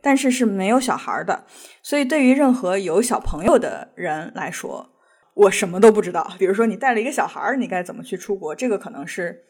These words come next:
我觉得是要考虑更多的，这方面我确实是一丁点儿都不了解，因为我自己也没有这个计划。所以今天我分享的信息呢，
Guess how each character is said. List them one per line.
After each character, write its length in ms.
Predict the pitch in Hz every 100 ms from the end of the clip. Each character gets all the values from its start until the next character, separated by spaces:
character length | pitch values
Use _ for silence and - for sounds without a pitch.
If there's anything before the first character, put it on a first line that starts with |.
| _
我 120 | 226 208
觉 120 | 226
得 80 | 254
是 140 | 269
要 160 | 226 208
考 400 | - - 175 170
虑 120 | 220
更 260 | 277 220
多 240 | 190 202 214
的， 140 | 208
这 140 | 202 226
方 160 | 220
面 140 | 214 175
我 80 | -
确 220 | - 196
实 200 | - 175
是 140 | 190
一 100 | 180
丁 160 | 196 202
点 100 | 165
儿 80 | -
都 80 | 160
不 120 | 170
了 220 | 120 101
解， 180 | - -
因 140 | 175
为 80 | 170
我 80 | 160
自 160 | 196
己 120 | 196 139
也 100 | 127
没 100 | 139
有 120 | 143
这 120 | 143
个 100 | 139
计 160 | - 180
划。 180 | - - - -
所 160 | - 202
以 80 | 196
今 160 | 247
天 160 | 254 294
我 80 | -
分 160 | -
享 160 | 185 -
的 80 | -
信 220 | - 175
息 160 | - 185
呢， 220 | 175